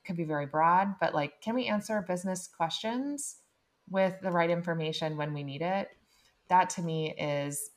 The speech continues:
the beauty of putting data to work for you. Um, I often think about that as data-informed decisions,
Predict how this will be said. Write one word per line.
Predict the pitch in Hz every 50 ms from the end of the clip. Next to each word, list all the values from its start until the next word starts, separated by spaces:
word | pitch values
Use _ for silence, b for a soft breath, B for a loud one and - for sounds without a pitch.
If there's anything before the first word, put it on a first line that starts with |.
| _ _ -
the | 160 165 165
beauty | 151 156 156 165 160 160 156 156 - -
of | 156 -
putting | - - 175 175 175 170
data | 165 156 156 160 156
to | - -
work | 135 131 139 214 - - -
for | 147
you. | 139 120 - - - - 180 175 - _ b b b b b b b b -
Um, | 147 147 143 139 135 131 135 - - -
I | - 170
often | 175 185 185 170 175 - 160 156
think | 156 147 151
about | 151 147 143 139 143 -
that | 143 139 - -
as | 139 135 135 -
data-informed | - 147 135 135 143 135 - - 143 147 143 - - - 147 143 143 151 165 185 208 214 208 _ _
decisions, | - 214 208 - 226 214 214 214 226 233 240 247 254 254 254 - -